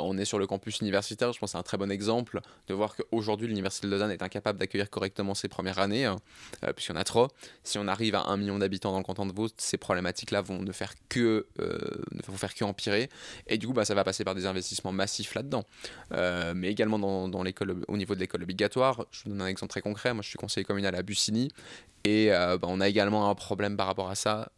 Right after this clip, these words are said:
On a trop d'élèves par rapport au nombre de classes qu'on a. Et donc on construit des collèges, mais à nouveau on construit des collèges pour nos besoins maintenant, sans jamais prendre en compte les besoins, enfin sans considérer même les besoins qu'on aura demain ou après-demain. Ça c'est vraiment un énorme problème de planification, euh,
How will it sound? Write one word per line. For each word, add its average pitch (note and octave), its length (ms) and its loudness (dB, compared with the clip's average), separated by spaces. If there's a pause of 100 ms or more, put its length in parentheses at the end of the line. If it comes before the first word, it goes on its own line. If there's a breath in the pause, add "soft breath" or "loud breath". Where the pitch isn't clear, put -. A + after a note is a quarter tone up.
On F#2 100 -2
a - 60 -2
trop - 340 4
d'élèves G#2+ 460 4
par G2 160 -4
rapport G2 200 -2
au G2+ 80 -2
nombre G2 140 -2
de G2 60 0
classes G#2+ 240 -4
qu'on D3+ 160 -2
a. A2+ 100 0 (400 loud breath)
Et - 100 -6
donc G2 160 -4
on G2+ 60 -2
construit G#2+ 300 -4
des G2+ 80 0
collèges, A2 420 2
mais F#2 100 0
à F#2 60 -2
nouveau A2 220 -2
on A#2 100 0
construit G#2 280 -6
des F#2 100 -4
collèges A2 480 2
pour A2 340 -2
nos G2+ 140 -2
besoins F#2 320 -2
maintenant, A2+ 640 -2 (180)
sans - 240 0
jamais A2 280 4
prendre G2+ 240 -4
en G2 60 -2
compte A#2 280 -4
les G2+ 80 -2
besoins, G#2 380 -2 (440)
enfin - 180 -4
sans F#2 220 0
considérer A2+ 600 0
même G#2+ 220 0
les F#2+ 100 -2
besoins G2+ 300 -2
qu'on G2 140 -6
aura G2 180 -4
demain G2 220 -2
ou G#2+ 80 0
après-demain. F#2+ 420 -4 (360 loud breath)
Ça F#2+ 100 -2
c'est - 140 -4
vraiment F#2+ 260 0
un F#2 100 0
énorme F#2+ 240 -2
problème G2 280 2
de G2 100 0
planification, G2+ 920 -2
euh, G#2+ 120 -6